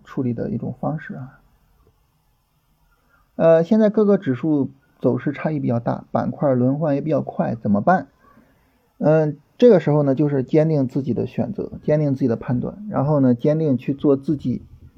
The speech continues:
呃，比较认可的这种板块啊，不要轻易的去，呃，有所变动，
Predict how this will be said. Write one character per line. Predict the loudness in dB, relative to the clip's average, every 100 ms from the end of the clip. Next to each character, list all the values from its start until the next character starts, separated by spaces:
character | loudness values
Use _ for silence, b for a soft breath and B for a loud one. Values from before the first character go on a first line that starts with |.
| -14
呃， | -8 -6
比 | -4
较 | 0 2
认 | 2 0 0
可 | -4
的 | -4 -4
这 | -6
种 | -6
板 | -6 -10
块 | -10 -14 -16 _
啊， | -12 -4
不 | 2
要 | 4 2
轻 | -2 0 2 4
易 | 2
的 | 0
去， | -4 -4 -4 -4 b b b b b _ -16
呃， | -6
有 | -2 0
所 | 0 -2
变 | 0 0 0
动， | -4